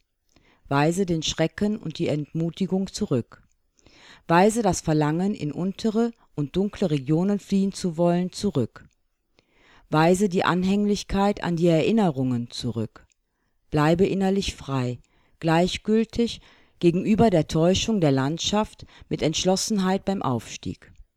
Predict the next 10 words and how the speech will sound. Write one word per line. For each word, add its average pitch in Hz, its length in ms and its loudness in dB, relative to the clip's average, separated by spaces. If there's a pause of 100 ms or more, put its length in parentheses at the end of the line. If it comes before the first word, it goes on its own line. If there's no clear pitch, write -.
(1120)
Das - 260 -2
reine 262 300 6
Licht 202 420 2
erstrahlt 165 600 0
über 175 160 2
den 151 200 0
Gipfeln 196 400 0
der 160 140 4
großen 185 480 -2
Gebirgsketten 170 960 0